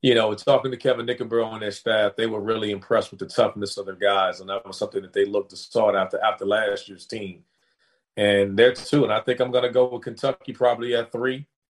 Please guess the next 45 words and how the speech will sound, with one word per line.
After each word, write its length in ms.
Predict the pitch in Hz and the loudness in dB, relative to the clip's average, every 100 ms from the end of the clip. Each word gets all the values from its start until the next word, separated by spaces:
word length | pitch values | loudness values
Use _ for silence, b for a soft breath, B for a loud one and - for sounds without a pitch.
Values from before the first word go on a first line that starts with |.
| _ _ _ _ | _ _ _ _
I'd 360 | - 107 98 95 | -4 -4 -4 -2
go 420 | 113 110 107 104 | -2 0 -2 -2
Alabama 760 | 110 110 113 104 117 117 113 113 _ _ _ | 2 0 0 0 0 0 -4 -10 _ _ _
four. 560 | - 127 123 123 127 _ _ _ _ _ _ - | -2 6 8 8 4 _ _ _ _ _ _ -2
I 80 | 113 | 0
still 340 | - 147 143 | 2 4 6
believe 480 | 127 123 131 127 110 - | 6 4 2 0 -6 -8
that 160 | 110 - | -8 0
they're, 240 | 117 113 117 | 0 0 -4
that, 180 | 117 - - | -6 -8 -8
uh, 120 | 107 - - | -8 -8 -18
what 340 | 101 123 123 | 0 2 4
they 160 | 117 117 | 4 4
are, 240 | 113 104 | 4 2
they're 100 | 117 | -2
not 260 | 135 143 151 | 0 2 0
as 120 | 120 | -2
good 140 | 139 | -6
as 80 | 131 | -4
they 100 | 127 | -6
were 180 | 120 117 | -6 -6
a 80 | 113 | -4
year 260 | 117 113 | -4 -4
ago, 380 | 104 110 110 110 110 | -4 -6 -6 -10 -12
and 100 | 110 | -10
that's 160 | 104 | -10
fine. 340 | - 113 107 110 | -6 -4 -4 -4
They 60 | |
were 60 | 107 | -8
as 100 | 98 | -8
good 140 | 117 | -6
as 100 | 107 | -8
any 140 | 110 104 | -10 -14
team 240 | - 104 | -14 -14
in 60 | 98 | -2
college 340 | 110 110 95 | 2 2 2
basketball 440 | 110 110 - 98 95 | 2 2 0 -6 -8
a 40 | |
year 140 | 95 95 | -4 -4
ago, 260 | 95 95 | -2 -4
but 140 | 95 101 | -2 -2
I 60 | |
still 300 | 98 117 107 | -2 0 2
like 240 | 107 104 | 2 2
'em. 120 | 104 | -2